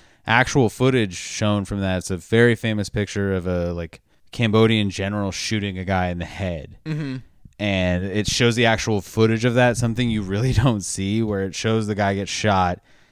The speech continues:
Speaker 1: Sh-, uh, you watch him drop and blood pooling
Speaker 2: Just
Speaker 1: out of
Speaker 2: pours
Speaker 1: his
Speaker 2: out.
Speaker 1: head.
Speaker 2: Yeah, it's
Speaker 1: And
Speaker 2: really
Speaker 1: it's, like, you actually watch a real human die in a way that you watch in movies, like
Speaker 2: It's,
Speaker 1: the
Speaker 2: yeah.
Speaker 1: movie you're about to watch.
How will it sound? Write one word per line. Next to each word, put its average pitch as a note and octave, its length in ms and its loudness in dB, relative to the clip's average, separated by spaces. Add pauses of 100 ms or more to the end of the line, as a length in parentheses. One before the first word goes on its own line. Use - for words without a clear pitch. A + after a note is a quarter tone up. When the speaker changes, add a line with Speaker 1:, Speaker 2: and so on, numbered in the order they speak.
(160)
Speaker 1:
Sh-, - 180 -4 (120)
uh, A2+ 60 0
you G#2 260 0
watch G#2 280 4
him G#2+ 140 -2
drop F#2+ 380 0
and F#2 180 -4 (120)
blood G2 380 2
pooling G#2+ 460 2
Speaker 2:
Just F#2+ 120 -4
Speaker 1:
out F#2 100 -2
of - 40 -2
Speaker 2:
pours F#2+ 100 -4
Speaker 1:
his F#2 100 -6
Speaker 2:
out. G#2+ 60 -6
Speaker 1:
head. G#2 480 -4
Speaker 2:
Yeah, C3+ 80 -6
it's C#3 200 -10
Speaker 1:
And C#3 80 -8
Speaker 2:
really C#3 280 2
Speaker 1:
it's, A2 260 -4
like, A2 240 0
you A#2 180 6
actually A2+ 280 2
watch G#2 320 0
a G2+ 140 -4
real G2 460 0
human G2+ 520 0
die G#2 320 6
in G#2 100 0
a G2 60 0
way G2 160 0
that G2 80 0
you F#2+ 140 0
watch F#2 240 0
in F2+ 100 -8
movies, G2 500 -4
like F#2+ 100 -4
Speaker 2:
It's, G#2+ 120 -6
Speaker 1:
the G#2 60 -2
Speaker 2:
yeah. A2+ 80 2
Speaker 1:
movie G#2 160 -4
you're G2 120 -2
about G2+ 280 0
to G2 100 -6
watch. F#2+ 500 -2